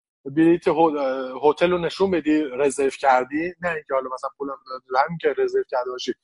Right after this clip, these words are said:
بلیت برگشتت هم نشون بدی، همین که بگی ایرانی اینا پاسپورت و اینه، مثلاً سوال پیچت می‌کنه. و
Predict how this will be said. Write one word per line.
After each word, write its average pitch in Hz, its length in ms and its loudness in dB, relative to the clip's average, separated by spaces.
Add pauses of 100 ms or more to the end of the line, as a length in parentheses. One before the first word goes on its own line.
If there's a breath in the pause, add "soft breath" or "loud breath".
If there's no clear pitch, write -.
(320)
بلیت 180 240 6
برگشتت 185 520 4
هم 185 160 -2
نشون 185 240 -6
بدی، 208 180 0
همین 196 220 0
که 196 80 2
بگی 175 200 2
ایرانی 156 420 0
اینا 156 160 -4
پاسپورت 147 440 -2
و - 20 -6
اینه، 156 180 -4
مثلاً 170 320 -2
سوال 135 340 -2 (100)
پیچت 139 240 -4
می‌کنه. 101 300 -10 (640)
و 170 160 6